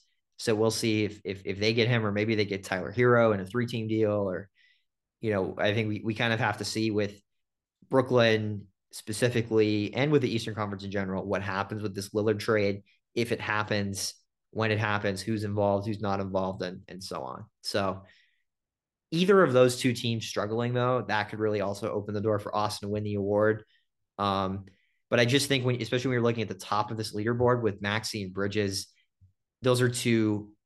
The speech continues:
like, budding superstars in the N B A. And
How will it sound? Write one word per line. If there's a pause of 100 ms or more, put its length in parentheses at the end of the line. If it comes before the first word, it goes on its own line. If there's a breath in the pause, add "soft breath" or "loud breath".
(120)
like, (280)
budding
superstars
in
the
N
B
A. (500 loud breath)
And